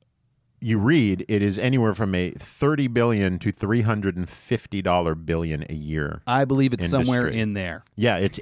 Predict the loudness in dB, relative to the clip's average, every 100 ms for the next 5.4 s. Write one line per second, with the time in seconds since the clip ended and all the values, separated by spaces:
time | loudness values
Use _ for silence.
0 | -2 2 2 4 2 2 0 0 2 0
1 | 2 -2 -2 -8 -8 -2 2 2 2 2
2 | 2 4 2 0 -4 -10 -4 -4 -4 -2
3 | 2 2 0 0 -4 -4 -6 -6 -8 -10
4 | -6 -4 -2 -2 -2 -2 -2 -4 -6 -8
5 | -8 -10 -10